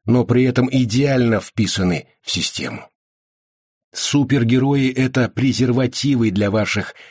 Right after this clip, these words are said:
чаяний, орки. Архангелы, на которых тоже делают прибыль. На ваших чаяниях, орки.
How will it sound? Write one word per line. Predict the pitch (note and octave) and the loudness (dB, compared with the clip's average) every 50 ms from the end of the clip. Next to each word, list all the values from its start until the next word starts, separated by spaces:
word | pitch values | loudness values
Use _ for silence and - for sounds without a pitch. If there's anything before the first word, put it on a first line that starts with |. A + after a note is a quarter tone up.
| - _ | -14 _
чаяний, | - - - A2 A#2+ A#2 G#2 F2 D2 D2 C#2 C2 - - | -6 -2 0 0 0 0 0 -2 -4 -4 -6 -8 -6 -4
орки. | F#2 F#2+ F#2 - - - - - - _ _ _ _ _ _ _ _ _ - | -2 -2 -2 -2 -4 -8 -12 -14 -14 _ _ _ _ _ _ _ _ _ 0
Архангелы, | F2 G#2+ G#2+ G#2 - - C3+ C#3+ C3+ C3 B2 G#2 F2 F#2+ F#2 E2+ E2 | 0 2 2 2 0 0 0 2 2 2 2 2 2 0 0 2 0
на | F#2+ G2 | 0 0
которых | - G2+ F#2+ A2+ A2+ A#2 - - - - - - _ _ _ | 0 0 0 2 2 2 0 -4 -10 -18 -20 -20 _ _ _
тоже | - - E3+ C#3+ A#2 B2+ | -4 -2 0 2 2 2
делают | G#2+ A2+ A2+ G2+ G2+ G2 - - | 2 2 2 2 2 0 -2 -2
прибыль. | - F2 F2 C#2+ A#1+ - - - - _ _ _ _ _ _ _ _ _ _ _ | -4 -4 -4 -4 -4 -10 -12 -12 -16 _ _ _ _ _ _ _ _ _ _ _
На | F2 G2+ A2 | 0 2 2
ваших | A2+ A#2+ A2 - - G#2 F2 - | 4 2 2 0 -2 -4 -4 -4
чаяниях, | - - - F#2 F2 D2+ C2+ B1 B1+ - - - - - | -4 -4 -2 -2 -2 -2 -4 -6 -6 -8 -8 -8 -6 -4
орки. | F2+ - - - - - - | -4 -4 -4 -6 -10 -12 -12